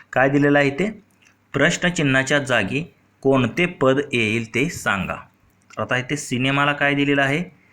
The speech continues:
पडदा. तर नाटकला काय येतं? आता सिनेमा आपण कशावर पाहतो? तुम्ही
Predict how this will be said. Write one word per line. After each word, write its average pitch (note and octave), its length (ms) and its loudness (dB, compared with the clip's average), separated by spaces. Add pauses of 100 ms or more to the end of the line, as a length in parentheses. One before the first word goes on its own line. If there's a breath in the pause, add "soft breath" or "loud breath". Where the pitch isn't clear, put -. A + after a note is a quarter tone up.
(300 soft breath)
पडदा. G2 360 2 (320)
तर A#2 100 -4
नाटकला A#2+ 540 -2 (140)
काय F#2+ 160 -2
येतं? - 300 -10
आता - 140 -4
सिनेमा C3 480 0
आपण C#3+ 220 0
कशावर C#3 340 0
पाहतो? C#3 600 -2 (280 loud breath)
तुम्ही B2+ 180 -4